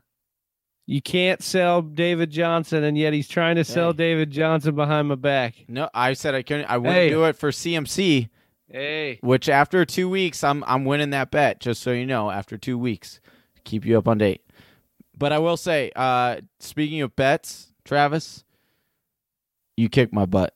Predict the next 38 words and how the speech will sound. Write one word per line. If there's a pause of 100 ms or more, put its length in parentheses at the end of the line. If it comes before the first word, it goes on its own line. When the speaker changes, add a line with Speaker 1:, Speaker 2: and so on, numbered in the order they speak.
Speaker 2:
this
week
in,
in
our,
in
our
bet
this
week.
Um, (1200)
I
digress
with
the,
the (100)
I-,
Mark
Ingram (140)
argument
there.
Uh, (640)
Speaker 1:
Oh,
yeah,
Speaker 2:
yeah,
yeah,
Speaker 1:
yeah.
Speaker 2:
yeah.
And
I,
I
don't
wanna,
I,
Speaker 1:
Well, (340)
Speaker 2:
we're
Speaker 1:
why
Speaker 2:
gonna,